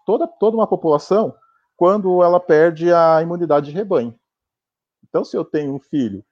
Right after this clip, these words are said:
eu vacino a minha criança, né, vacino toda, toda a minha família. Agora, se os vizinhos da, da vi-, vizinhança seguem uma atitude anti-vacina, né,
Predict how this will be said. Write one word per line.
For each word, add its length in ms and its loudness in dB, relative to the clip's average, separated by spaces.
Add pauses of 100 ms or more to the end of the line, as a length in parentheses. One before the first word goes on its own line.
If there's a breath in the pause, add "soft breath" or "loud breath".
eu 120 -4
vacino 380 -4
a 40 -2
minha 120 -4
criança, 560 -2
né, 100 -6
vacino 320 -8 (160)
toda, 300 -2 (100)
toda 180 -2
a 20 -2
minha 140 -6
família. 360 -8 (260)
Agora, 400 2
se 220 -6
os 140 -4
vizinhos 540 -4
da, 240 -8
da 160 -2
vi-, 440 -10
vizinhança 560 -6 (420)
seguem 520 0
uma 540 0
atitude 400 -6
anti-vacina, 840 -4
né, 160 -6